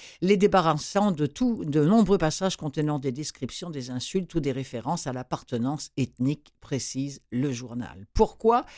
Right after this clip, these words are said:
Parce que une maison d'édition britannique s'appelle HarperCollins a pris cette décision qui s'inscrit dans la lignée de précédentes modifications,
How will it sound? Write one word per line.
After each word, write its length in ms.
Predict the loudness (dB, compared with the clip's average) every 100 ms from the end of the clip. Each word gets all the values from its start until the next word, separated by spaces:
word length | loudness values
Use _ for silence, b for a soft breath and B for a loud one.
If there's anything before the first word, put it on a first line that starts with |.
| B B
Parce 280 | 0 2 2
que 320 | 2 2 4
une 140 | 6 6
maison 440 | 4 2 2 2
d'édition 640 | 2 2 0 -6 -2 0
britannique 600 | 0 0 0 0 0 -4 -6
s'appelle 400 | -6 -4 -4 -4
HarperCollins 920 | -8 -2 0 0 -4 -4 -2 -2 -2 -2 -4 B B B B
a 120 | 0 0
pris 320 | 2 0 0
cette 460 | -4 0 0 2 0
décision 880 | 2 0 2 2 0 -4 -2 0
qui 220 | 0 -2 -4
s'inscrit 680 | 0 0 0 -4 -4 -4
dans 220 | -4 -2
la 180 | 0 0
lignée 560 | 2 2 2 2 2 0
de 180 | 0 -2
précédentes 640 | -2 -10 -10 -6 -8 -4
modifications, 1000 | -2 0 -4 -8 -8 -8 -6 -2 0